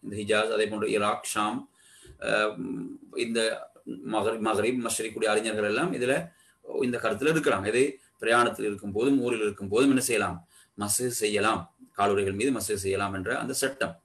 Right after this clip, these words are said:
அஹ், அதே போன்று இதுல நாங்க இன்னொரு சட்டத்தை கவனிக்க வேண்டும். என்னவென்றால், இந்த மசகு என்பது, காலுறைகள் மீது மசகு செய்வது என்பது சிறு தொடக்கின் போதுதான் முடியும். சிறு தொடக்கு, உதாரணமாக ஒருவர் சிறுநீர்,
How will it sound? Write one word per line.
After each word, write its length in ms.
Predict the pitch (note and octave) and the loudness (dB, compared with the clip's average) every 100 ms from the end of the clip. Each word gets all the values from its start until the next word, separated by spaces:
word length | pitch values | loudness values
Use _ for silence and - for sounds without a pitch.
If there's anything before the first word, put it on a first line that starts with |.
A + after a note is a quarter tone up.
| _ - - - - _ | _ -20 -20 -20 -20 _
அஹ், 180 | G#2 G2+ | 0 2
அதே 180 | A2+ D#3+ | 4 4
போன்று 260 | E3+ E3 C#3+ | 6 4 4
இதுல 240 | D3 D3+ | 4 4
நாங்க 140 | C#3 D3 | 6 6
இன்னொரு 200 | F3 E3 | 4 4
சட்டத்தை 320 | C#3 D3 C#3 | 2 0 0
கவனிக்க 300 | B2+ C3+ B2+ | 2 2 2
வேண்டும். 200 | G#2+ G#2+ | 0 0
என்னவென்றால், 460 | A2 F#2+ G2 C#3 E3+ - _ _ _ _ - | -2 0 2 2 0 -8 _ _ _ _ -4
இந்த 160 | D3 C#3 B2+ B2 - - B2+ | 4 6 6 4 -2 -4 -2
மசகு 360 | B2 - F3 | 0 4 6
என்பது, 260 | D3+ A#2 G#2 | 6 4 2
காலுறைகள் 500 | A2+ C#3 C#3+ C#3 C3 | 2 6 8 8 6
மீது 160 | B2+ A2+ | 0 -2
மசகு 320 | A2+ C#3 C3+ | 0 4 4
செய்வது 360 | C3 A#2 A2+ | 4 0 -2
என்பது 300 | G#2+ A2 C#3 G3 G3 - - - | -2 2 6 4 2 -12 -16 -4
சிறு 340 | - D#3+ G#3 | 4 6 8
தொடக்கின் 460 | G3 F3 E3 E3 C#3 | 10 8 8 4 2
போதுதான் 400 | C3 A#2 B2+ F3+ | 4 2 0 0
முடியும். 320 | D3+ C#3+ F2 - _ | 2 2 2 -6 _
சிறு 260 | - C#3+ C#3 | 4 6 8
தொடக்கு, 320 | G#2+ F#2+ G#2 | 6 4 2
உதாரணமாக 500 | G#2+ G2+ G2+ G2 F#2+ G2+ - - - - | 2 2 0 -2 -2 -2 -4 -12 -20 -4
ஒருவர் 260 | G#2 G#2 - | 2 2 2
சிறுநீர், 380 | G#2+ G#2 G2 | -2 0 -2